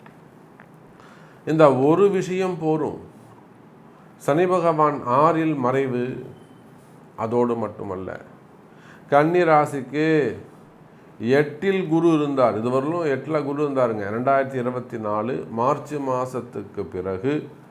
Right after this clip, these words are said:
ஒன்பதில் குரு, கன்னி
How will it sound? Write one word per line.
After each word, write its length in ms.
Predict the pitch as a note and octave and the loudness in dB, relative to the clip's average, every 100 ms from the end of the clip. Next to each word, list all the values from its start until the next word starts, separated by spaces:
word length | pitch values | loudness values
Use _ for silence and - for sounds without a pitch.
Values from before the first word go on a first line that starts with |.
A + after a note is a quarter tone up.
| - - - - - - - - - - - - - - - G#2 B2+ | -20 -20 -20 -20 -20 -20 -20 -20 -20 -20 -20 -20 -20 -20 -8 2 2
ஒன்பதில் 580 | D3+ E3+ E3+ D#3+ D#3+ D3+ | 2 4 4 4 0 0
குரு, 240 | D3+ D3 D3+ D3+ B2+ G2 - A2+ | 0 2 2 2 -2 -8 -10 -4
கன்னி 400 | B2 C#3+ D#3 | -2 0 0